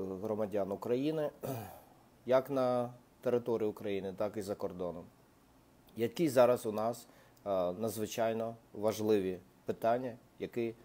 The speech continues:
після, е, скажімо так, е, короткого відпочинку нам треба приступати і діяти.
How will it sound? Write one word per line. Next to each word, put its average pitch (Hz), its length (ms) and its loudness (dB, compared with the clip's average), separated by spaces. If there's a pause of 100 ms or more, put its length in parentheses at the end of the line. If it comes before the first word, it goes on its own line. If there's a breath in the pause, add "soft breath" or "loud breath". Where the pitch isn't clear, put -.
(320 loud breath)
після, 113 320 2
е, 82 140 -2 (300)
скажімо 101 400 -2
так, 87 320 -6
е, 82 40 -6 (360)
короткого 98 580 2 (260)
відпочинку 139 720 -6 (800 loud breath)
нам 113 200 4
треба 104 380 2 (1120)
приступати 95 760 -2
і 98 80 -10
діяти. 87 460 -6